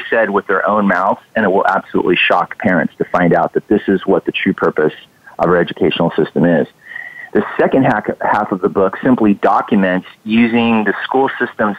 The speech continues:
own metrics, just how far short of its, you know, objectives it is.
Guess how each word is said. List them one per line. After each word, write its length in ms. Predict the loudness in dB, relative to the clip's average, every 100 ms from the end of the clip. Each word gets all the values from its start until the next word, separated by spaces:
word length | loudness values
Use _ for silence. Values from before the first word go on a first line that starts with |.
| -2
own 400 | 0 4 2 2 -8 -20 -20 _
metrics, 560 | 0 0 0 0 0 -2 -10 -20 _ _
just 280 | 0 2 0 -10 -10
how 640 | -6 -2 2 2 2 0 _ _ _ _ 0
far 260 | 2 2 0 -2
short 400 | 2 4 2 0 _
of 280 | 0 2 2 -2 -6 -4
its, 180 | -2 -2 -6 -18 -20 _
you 120 | 0
know, 180 | 0 0 -4 -18 -6 -4
objectives 880 | -2 -2 0 0 2 2 2 0 -6 -6
it 100 | 0
is. 240 | 2 0